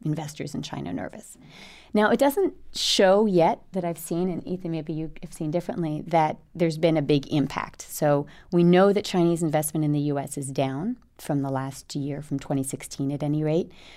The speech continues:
Um, that appears to be, though, because there were two or three companies that were doing most of the investments in the U S.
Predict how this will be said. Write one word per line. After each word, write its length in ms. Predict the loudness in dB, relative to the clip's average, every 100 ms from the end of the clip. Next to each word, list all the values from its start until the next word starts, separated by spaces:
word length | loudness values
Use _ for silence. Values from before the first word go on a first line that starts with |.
| -6
Um, 280 | -2 2 2
that 320 | 4 4 2 -2 -12 -10
appears 460 | -8 0 2 2
to 120 | 0 2
be, 180 | 4
though, 220 | 4 2 2
because 340 | -2 -4 -2
there 140 | 0
were 140 | 0 -2
two 260 | -4 -2
or 80 | -2
three 260 | -2 -2 -2
companies 560 | -4 -6 -4 -4 -4
that 80 | -4
were 60 | -4
doing 240 | -2 0
most 260 | 0 0 -4
of 80 | -4
the 140 | -2
investments 560 | -2 -4 -4 -6 -4 -2
in 80 |
the 100 | -2
U 220 | 0 0 -2
S. 260 | -4 -8